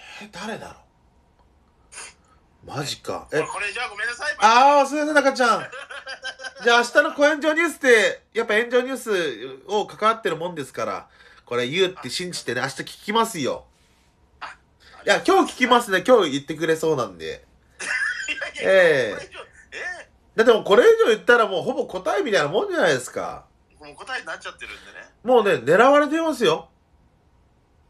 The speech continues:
Speaker 2: 狙われてる。
Speaker 1: うん。
Speaker 2: ちょっと名前はちょいちょい出てますね、たまに。
Speaker 1: え？
Speaker 2: こう、あの、
Speaker 1: あ、もう答え出てるんですか？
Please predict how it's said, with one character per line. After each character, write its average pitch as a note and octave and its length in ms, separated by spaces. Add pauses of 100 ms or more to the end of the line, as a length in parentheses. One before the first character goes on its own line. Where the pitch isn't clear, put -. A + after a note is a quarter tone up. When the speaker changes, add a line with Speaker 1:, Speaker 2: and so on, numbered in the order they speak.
(100)
Speaker 2:
狙 C#3+ 200
わ E3+ 120
れ E3 80
て D#3 120
る。 B2 180 (100)
Speaker 1:
う - 40
ん。 - 20
Speaker 2:
ち - 60
ょ E3+ 40
っ - 20
と - 200
名 D#3 160
前 A#3 200
は A#3 140
ち A3 120
ょ A#3+ 40
い A#3 40
ち A3 80
ょ F#3 40
い A#2 60
出 D3+ 100
て F#3+ 120
ま F#3 120
す - 120
ね、 - 140
た B2 80
ま A#2+ 160
に。 - 40 (300)
Speaker 1:
え？ D#4+ 180 (140)
Speaker 2:
こ - 160
う、 - 20
あ B3 60
の、 A#3 160 (140)
Speaker 1:
あ、 C4+ 80
も D4 240
う - 60
答 C4+ 220
え D#4+ 40
出 C#4 100
て D#4 120
る A3+ 100
ん E3+ 40
で C3+ 80
す - 100
か？ A2+ 300